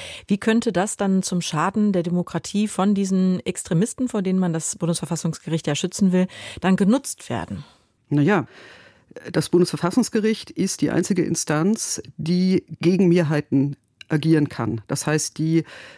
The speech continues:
Speaker 2: mit der Begründung der Verfassung, insbesondere der Grundrechte, aber eben der Begründung der Verfassung auch mit Mehrheit, ähm, erlassene Gesetze kippen kann.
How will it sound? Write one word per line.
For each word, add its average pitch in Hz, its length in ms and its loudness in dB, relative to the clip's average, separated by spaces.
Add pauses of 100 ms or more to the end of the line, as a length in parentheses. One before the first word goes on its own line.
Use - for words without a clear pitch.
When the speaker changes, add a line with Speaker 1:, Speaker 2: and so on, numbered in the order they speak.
(120)
Speaker 2:
mit 180 320 2
der 175 100 4
Begründung 202 720 2
der 160 140 2
Verfassung, 214 580 -2
insbesondere 160 680 0
der 143 120 -2
Grundrechte, 190 680 0
aber 147 220 0
eben 151 260 2
der 139 80 0
Begründung 156 440 0
der 160 100 0
Verfassung 165 500 -2 (120)
auch 165 460 0 (140)
mit 143 200 0
Mehrheit, 185 760 0 (760)
ähm, 160 400 4
erlassene 156 420 2
Gesetze 151 640 -2 (140)
kippen 143 280 0
kann. 110 400 -4